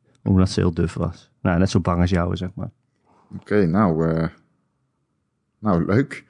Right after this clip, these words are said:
Speaker 2: Zijn het schootkatten geworden, of, eh?
Speaker 1: Ja, heel erg. Oh, niet van schoot te slaan. Die zijn echt zo blij met corona dat wij de hele tijd thuis zijn en zo. Die kunnen de hele tijd op schoot klimmen.
Speaker 2: Ja?
Speaker 1: Ja, het is vreselijk. Nee,
Speaker 2: Dus
Speaker 1: ja, heel
Speaker 2: toch
Speaker 1: gezellig. Het is hartstikke
Speaker 2: Dat is
Speaker 1: leuk.
Speaker 2: toch leuk?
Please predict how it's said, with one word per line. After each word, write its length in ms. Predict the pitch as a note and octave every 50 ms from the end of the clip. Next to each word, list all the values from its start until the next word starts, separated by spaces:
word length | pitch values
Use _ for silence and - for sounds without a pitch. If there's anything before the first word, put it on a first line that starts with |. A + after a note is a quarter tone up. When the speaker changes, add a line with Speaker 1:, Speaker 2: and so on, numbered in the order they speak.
| _ _
Speaker 2:
Zijn 180 | - - C#3 C#3
het 100 | C3+ C3
schootkatten 580 | - - D#3 D3+ G3 - - G#3+ G3+ - A3+
geworden, 400 | F#3+ G#3 G#3 G#3+ G#3+ G#3+ A3 G#3+
of, 200 | G#3 G3 G3 -
eh? 180 | - F3 E3+ E3
Speaker 1:
Ja, 220 | B2+ A#2 G#2+ G#2
heel 260 | G#2+ B2 B2 A#2+ A#2 G#2+
erg. 380 | F#2 F2 F2 - - - - - - -
Oh, 280 | F#2+ G#2+ A#2 A2+ G#2
niet 180 | G2+ G#2 A2 -
van 100 | - G#2+
schoot 220 | - A2 A2 A2
te 60 | -
slaan. 420 | - - A2 A2 A2 G2 F2 E2+ - - -
Die 120 | A2+ G#2+
zijn 140 | G#2+ A#2 -
echt 160 | A#2 C#3 -
zo 180 | - - B2 C3+
blij 260 | D3 D3+ D3 D3+ E3
met 160 | D#3+ D#3+ -
corona 500 | - F#3 D#3+ E3 E3+ F3 F3 F3 F3+ F#3
dat 140 | F3 E3+ F3
wij 100 | F3+ E3+
de 60 | F3
hele 120 | F3 F3 F3
tijd 160 | F#3 F3 -
thuis 220 | F3+ E3 F3+ G3
zijn 200 | - E3+ F3 F3+
en 100 | F3 F3+
zo. 300 | F#3 F3+ F3+ F#3 F#3+ G#3+ - _ _ _ _ _ _ _ - - _ _ _ _ _ _ _ _ _ _ _ _ _
Die 80 | - -
kunnen 160 | - B2 A#2+
de 40 | A2+
hele 100 | A2+ C3
tijd 120 | C#3 C3 C3+
op 80 | C3 -
schoot 220 | - C3 B2 B2
klimmen. 380 | - - F2+ F#2 F2+ F2+ F2+ - _ _ _ _ _ _ _ _ -
Speaker 2:
Ja? 400 | G2+ G2+ G#2 B2 F3+ B3 - - _ _ _ _ _ _ _ _ _ _
Speaker 1:
Ja, 220 | - G2 G2+ G2
het 100 | F#2 G2
is 60 | - -
vreselijk. 420 | - G2+ F#2 E2+ - - - _ _ _ _ _ _ _ _ _ _ _ _ _ _ _ _ _ _ _ _ _
Nee, 120 | - A#2+ A2+
Speaker 2:
Dus 80 | G#2+
Speaker 1:
ja, 60 | G2 F#2+
heel 80 | F#2+ G2
Speaker 2:
toch 80 | G2
Speaker 1:
gezellig. 300 | - - - F2+ F#2 -
Het 100 | - -
is 60 | F#2
hartstikke 300 | F2+ F2 F#2 - F2+ G2 - -
Speaker 2:
Dat 40 | G2+ F#2
is 60 | G2+
Speaker 1:
leuk. 40 | G#2 G#2+ G2 F#2+ F#2
Speaker 2:
toch 80 | - -
leuk? 80 | -